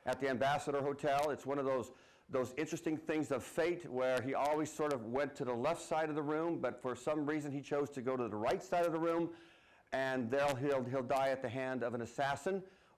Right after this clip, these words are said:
or assassins, because the last part of this has to do with the fact that there's considerable controversy about the shooting of, of Robert Kennedy, R F K. And, and forty years later,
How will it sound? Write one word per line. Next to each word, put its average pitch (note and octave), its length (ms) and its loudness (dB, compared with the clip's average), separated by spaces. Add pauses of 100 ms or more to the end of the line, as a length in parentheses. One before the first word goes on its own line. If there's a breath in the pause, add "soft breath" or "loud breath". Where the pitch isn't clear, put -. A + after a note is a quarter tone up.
(100)
or C#3+ 180 4
assassins, C#3+ 580 0
because C3 380 -2
the - 80 -8
last C3+ 380 0
part C#3 160 2
of A#2+ 60 0
this A#2+ 120 -8
has C3 220 -2
to - 80 -14
do C3+ 80 0
with C3+ 100 -2
the C3 80 -4
fact B2 320 0
that B2 140 -2 (320 loud breath)
there's B2+ 140 -2
considerable D3+ 540 -2
controversy B2 960 0 (400 loud breath)
about C3 320 2
the B2 60 -6
shooting B2 420 0
of, G#2 340 0
of G#2 140 -2
Robert A2+ 340 0
Kennedy, G2+ 420 -2 (260 loud breath)
R A2 140 2
F G#2 200 0
K. G#2 380 -2
And, G2+ 180 -2
and G2 160 -6
forty E3+ 300 0
years D#3 240 0
later, C3 560 2